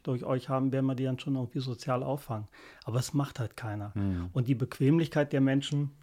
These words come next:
Speaker 1: führt halt dazu, äh, dass, dass so eine Firma halt immer größer werden, werden. Und das ist tatsächlich nicht lustig. Und ich bin tatsächlich dabei, also ich boykottiere es schon lange,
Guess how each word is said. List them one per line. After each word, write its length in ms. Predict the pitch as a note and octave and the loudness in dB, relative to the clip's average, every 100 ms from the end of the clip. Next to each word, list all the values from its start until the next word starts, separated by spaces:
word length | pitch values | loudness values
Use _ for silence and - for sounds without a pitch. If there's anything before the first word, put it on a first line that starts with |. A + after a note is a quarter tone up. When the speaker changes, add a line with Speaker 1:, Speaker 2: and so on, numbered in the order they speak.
| - | -18
Speaker 1:
führt 260 | - D3 | -2 0
halt 200 | C#3+ C3+ | 2 2
dazu, 520 | C#3 B2 - C3+ C3 - | 0 -2 -2 2 2 2
äh, 300 | B2+ C3 C3 - - - | -2 -2 -4 -6 -12 -6
dass, 240 | C3 - | -6 -4
dass 160 | C3+ - | -10 -4
so 80 | C3+ | 0
eine 120 | B2 | 0
Firma 280 | - B2+ B2 | 0 0 0
halt 120 | B2 | -2
immer 160 | C3+ | -4
größer 420 | C3 - C#3 C#3 G#2+ | -2 -2 -2 -2 -8
werden, 260 | G#2+ A2 D#3+ D#3+ | -10 -10 -14 -10
werden. 260 | B2 A#2 A#2+ | -6 -6 -6
Und 160 | C#3 | -8
das 180 | C3+ - | -10 -10
ist 220 | C#3 - - - - - - - - _ | -14 -16 -20 -20 -20 -20 -20 -20 -20 _
tatsächlich 540 | B2+ C3 C3+ - C3 | 2 4 2 2 2
nicht 200 | C#3 C#3 | 4 4
lustig. 380 | C3 C#3+ - B2 | 6 4 4 0
Und 120 | B2 | 0
ich 140 | B2+ - | -2 -2
bin 180 | D3+ D3 | 0 4
tatsächlich 520 | D3 D3+ D#3 - C#3+ | 4 4 0 -2 0
dabei, 240 | C#3+ C3+ C3+ | 2 2 4
also 160 | B2+ | 2
ich 200 | B2+ - | 2 2
boykottiere 520 | C#3+ C#3 C#3+ C3+ D#3 | 4 4 4 0 2
es 120 | D#3+ - | 2 0
schon 260 | - B2+ | 0 2
lange, 440 | A#2 A#2 D#3 G3 | 4 4 2 0